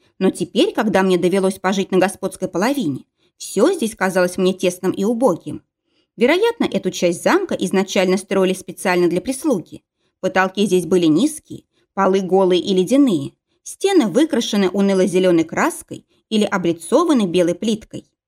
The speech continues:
Эта тусклая палитра цвета удручала больше всего. Мэри энергично устремилась вперед по узкому коридору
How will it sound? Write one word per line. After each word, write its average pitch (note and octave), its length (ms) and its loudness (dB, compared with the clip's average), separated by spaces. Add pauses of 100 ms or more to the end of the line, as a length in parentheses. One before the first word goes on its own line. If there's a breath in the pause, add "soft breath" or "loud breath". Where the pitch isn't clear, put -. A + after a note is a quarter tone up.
(440)
Эта G3 280 0
тусклая G3 460 -4
палитра F3 480 0
цвета C4 480 -2
удручала F#3+ 580 -2
больше E3+ 340 -2
всего. A3 440 -4 (1040)
Мэри G4 340 2
энергично G3 560 0
устремилась F#3+ 560 0
вперед F3+ 420 -2
по G#3+ 80 -2
узкому F#3+ 420 0
коридору G3 600 0